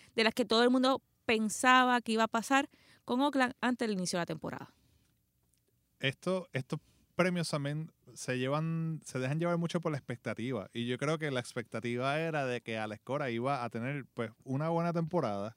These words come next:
Speaker 1: Ujú.
Speaker 2: Yo creo que nadie pensaba que iba a ganar ciento ocho juegos. Pero de que, pues, de, lo peor que podía hacer era mantener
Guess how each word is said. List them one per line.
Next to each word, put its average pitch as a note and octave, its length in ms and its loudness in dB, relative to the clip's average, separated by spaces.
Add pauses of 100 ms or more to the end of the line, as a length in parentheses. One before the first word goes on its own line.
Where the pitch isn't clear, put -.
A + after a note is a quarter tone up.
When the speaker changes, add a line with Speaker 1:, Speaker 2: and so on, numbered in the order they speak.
Speaker 1:
Ujú. A3 140 0 (720)
Speaker 2:
Yo A#2 260 -2
creo B2+ 260 0
que A#2 180 -2 (220)
nadie A#2+ 340 4
pensaba B2 420 2
que A2+ 80 -4
iba A#2 120 2
a A#2 40 0
ganar A#2 200 0
ciento A2+ 380 -2
ocho A2 240 -4
juegos. A2 360 0 (520)
Pero C3+ 320 8
de C#3 120 4
que, C#3 300 4
pues, G3+ 160 0 (120)
de, D3 240 -4
lo D3+ 200 6
peor E3 280 8
que G#3+ 120 -2
podía A3 340 2
hacer A#3+ 360 -2
era F#3 260 0
mantener D#3+ 720 0